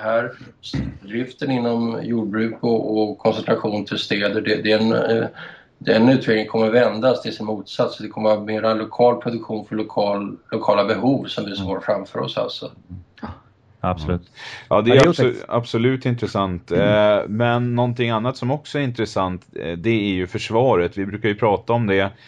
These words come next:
Speaker 3: en del och, och det blir speciellt intressant att höra lite med dig om det, för att du har ju upplevt tiden då försvaret faktiskt var ett försvar som var värt namnet.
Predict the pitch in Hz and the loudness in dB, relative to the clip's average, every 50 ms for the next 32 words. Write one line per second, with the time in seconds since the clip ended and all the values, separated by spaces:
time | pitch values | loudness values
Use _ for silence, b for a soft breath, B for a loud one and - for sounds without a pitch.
0 | B B B B B B - 104 107 104 98 95 95 92 95 95 95 - 101 101 | B B B B B B -2 -2 0 2 4 4 4 4 4 2 2 2 2 2
1 | 98 98 98 - - - 98 98 98 95 95 92 92 82 71 64 - - - 58 | 2 2 2 0 0 -2 0 0 2 2 2 2 2 2 2 0 -2 -4 -6 -6
2 | 85 110 117 113 117 120 117 - 120 117 143 131 127 123 147 131 127 135 120 - | 0 0 2 4 4 2 0 0 -2 0 0 0 0 0 -2 -2 -2 -4 -2 0
3 | 110 107 104 113 104 113 110 104 101 104 101 - 107 107 107 131 143 147 135 120 | -2 -2 0 0 2 2 2 2 2 0 -2 -4 -6 -2 0 2 4 4 4 2
4 | 104 92 90 90 90 87 - 98 92 - - 110 113 117 117 117 113 110 113 - | 2 2 2 0 0 2 0 -2 -2 -2 -2 0 2 2 4 4 4 2 0 -2
5 | 117 147 151 139 123 - - 107 98 90 87 90 90 90 90 90 87 90 85 85 | 0 2 2 2 0 0 -2 0 0 0 0 -2 0 2 2 2 2 2 0 -2
6 | - - - 90 - 98 92 87 85 82 80 - _ - - - - 98 90 - | -6 -10 -10 -6 -2 0 2 2 2 2 -2 -4 _ -20 -12 -4 -2 -2 -2 -2
7 | - - 90 - - 104 110 104 90 - - 95 - - 98 90 85 80 82 92 | -6 -12 -10 -6 -2 0 0 0 0 -2 -6 -10 -2 0 0 2 2 0 -2 -4
8 | 95 90 85 87 80 - - - 120 135 139 117 92 85 80 78 _ - | -6 -2 0 0 0 0 0 0 0 0 0 0 -2 -6 -6 -8 _ -20